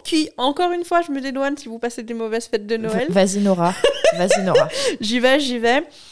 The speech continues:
Speaker 1: Bah, et c'est réellement une expérience perso, euh, sur comment réagir. Il y a,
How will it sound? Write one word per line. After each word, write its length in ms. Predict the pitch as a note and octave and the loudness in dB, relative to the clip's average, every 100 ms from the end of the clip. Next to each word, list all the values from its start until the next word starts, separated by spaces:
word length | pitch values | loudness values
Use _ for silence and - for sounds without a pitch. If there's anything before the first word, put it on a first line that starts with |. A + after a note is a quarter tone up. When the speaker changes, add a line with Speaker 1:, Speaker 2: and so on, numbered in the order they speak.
| - _ _ _ | -20 _ _ _
Speaker 1:
Bah, 160 | A#3 C4+ | 0 2
et 140 | D4 C#4+ | 2 0
c'est 260 | E4+ D4+ D4 - - | 0 0 -2 -8 -6
réellement 460 | C4+ D#4+ D#4+ D#4 | 0 2 2 0
une 120 | D4 | -4
expérience 560 | C4+ - C4+ C4+ C4+ B3+ | -6 -6 -6 -4 -4 -6
perso, 460 | C4+ C4+ - F4 F4+ - | -8 -6 -2 -2 -2 -2
euh, 760 | B3 B3 A#3+ A#3+ A#3 A#3 A#3 A#3 | -4 -4 -4 -6 -8 -8 -8 -10
sur 260 | - C#4 | -10 -8
comment 300 | - E4 E4+ | -4 -2 0
réagir. 480 | D#4 C#4 A#3+ A3 B3+ C5 | 0 -2 -2 -4 -6 -4
Il 60 | C#4+ | -2
y 80 | A#3+ | 0
a, 160 | A#3+ | -2